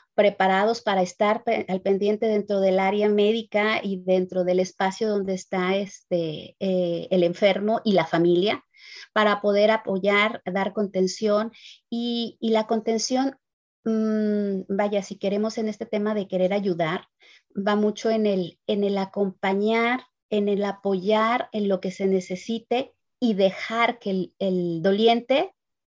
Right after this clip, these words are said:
viva y saque y externe lo que tenga que, lo que tenga que salir. Ya nada más es cuestión de acompañar en el proceso y hacérselo más sencillo, tanto en los preparativos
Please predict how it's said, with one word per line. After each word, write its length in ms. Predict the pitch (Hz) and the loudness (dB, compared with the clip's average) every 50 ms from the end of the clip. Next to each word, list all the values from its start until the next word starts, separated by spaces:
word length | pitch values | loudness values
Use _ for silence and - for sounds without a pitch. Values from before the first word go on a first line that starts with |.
| _ _ _ _ _ _ _ _ _ - | _ _ _ _ _ _ _ _ _ -2
viva 440 | 214 247 254 247 247 247 247 254 - | 0 2 2 2 4 4 2 2 0
y 80 | 220 208 | -4 -4
saque 400 | - - 220 214 214 - 226 - | 0 0 0 0 0 -2 -4 -2
y 120 | 214 214 202 | -2 -4 -4
externe 420 | 196 - - 226 220 214 233 226 | -4 -4 -2 0 0 0 0 0
lo 120 | 214 190 | 0 0
que 100 | 190 185 | -2 -4
tenga 280 | 180 - 180 180 175 175 | -2 -2 -2 -2 -2 -4
que, 320 | - - 180 175 170 - _ _ _ _ _ _ _ _ _ - | -6 -6 -6 -6 -6 -8 _ _ _ _ _ _ _ _ _ -4
lo 140 | 202 202 | -4 -4
que 100 | 202 208 | -4 -4
tenga 280 | 196 - 196 190 185 180 | -4 -2 -2 -2 -2 -4
que 120 | - - | -8 -14
salir. 220 | - - - - _ _ _ _ _ _ _ _ _ _ _ _ _ _ _ _ _ _ _ _ _ _ _ - | -18 -20 -20 -20 _ _ _ _ _ _ _ _ _ _ _ _ _ _ _ _ _ _ _ _ _ _ _ -4
Ya 220 | 190 208 226 226 | 0 2 4 4
nada 160 | 226 220 220 220 | 4 4 2 2
más 160 | 214 208 214 | 0 0 -2
es 180 | 208 208 - | -4 -6 -6
cuestión 380 | - - 202 190 - - 202 196 | -8 -6 -6 -6 -4 -2 -2 -2
de 80 | 196 196 | -2 0
acompañar 460 | 196 190 185 185 190 196 208 226 240 | 0 -2 -2 0 0 0 2 0 0
en 100 | 240 240 | -2 -4
el 80 | 233 | -6
proceso 460 | 226 - 202 185 - 214 214 208 - 220 | -6 -8 -8 -4 -2 -2 -2 -2 -2 -2
y 80 | 208 | -2
hacérselo 520 | 190 190 - 190 185 - - 202 196 190 190 | -2 -2 -2 -4 -4 -4 -4 -2 -2 0 0
más 260 | 185 185 180 185 - | 2 0 0 0 -2
sencillo, 600 | 196 190 185 185 - 196 190 185 180 185 185 190 | -2 -2 -2 -2 -4 -6 -6 -4 -4 -4 -4 0
tanto 300 | - 214 214 214 - 202 | 0 0 0 2 0 0
en 60 | 202 | 0
los 120 | 202 202 | -2 -2
preparativos 1200 | - - 196 190 - 185 185 180 175 - - 233 233 240 240 247 247 269 339 381 - - - - | -2 -2 0 2 2 4 4 4 2 2 -2 -6 -4 0 2 2 2 2 2 0 -2 -8 -14 -16